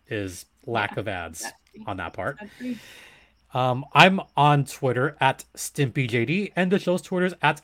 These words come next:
Speaker 1: L O underscore Ducks, where I talk about a lot of duck stuff,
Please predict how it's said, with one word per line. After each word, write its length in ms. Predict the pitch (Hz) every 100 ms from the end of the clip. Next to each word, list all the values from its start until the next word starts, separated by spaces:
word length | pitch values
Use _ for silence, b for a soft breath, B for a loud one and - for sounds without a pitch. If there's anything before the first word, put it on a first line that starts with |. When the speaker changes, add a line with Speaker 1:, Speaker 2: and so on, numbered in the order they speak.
| -
Speaker 1:
L 320 | 139 143 -
O 280 | 131 127 139 -
underscore 560 | 113 113 - 113 104
Ducks, 640 | 95 95 - - - - - _ _ _ _ _ _ _ _ _ _ -
where 120 | 110
I 40 |
talk 340 | 101 - 143 135
about 180 | 123
a 40 | 110
lot 160 | 107
of 80 | 117
duck 200 | 104 92
stuff, 460 | - 95 - -